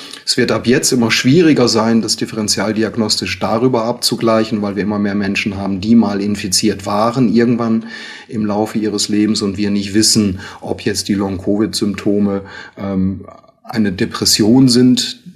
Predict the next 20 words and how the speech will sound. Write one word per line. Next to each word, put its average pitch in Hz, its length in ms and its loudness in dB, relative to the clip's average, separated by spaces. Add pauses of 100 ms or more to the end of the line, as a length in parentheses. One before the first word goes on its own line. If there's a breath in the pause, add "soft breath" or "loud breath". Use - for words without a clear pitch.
(180)
ähm, 104 300 0
die, 110 260 0
zu - 180 -2
denen 107 440 0
dieser 95 240 -4
Mensch, 101 680 -4
ähm, 101 200 -2
auch 98 200 -8
so 110 360 0
geneigt 113 580 0
hätte 131 240 0
und 101 140 -6
die 104 80 -6
nichts 110 320 -6
mit 110 100 -4
der 98 80 -2
Infektion 101 640 -2
zu 123 140 -2
tun 120 300 0
haben. 117 340 2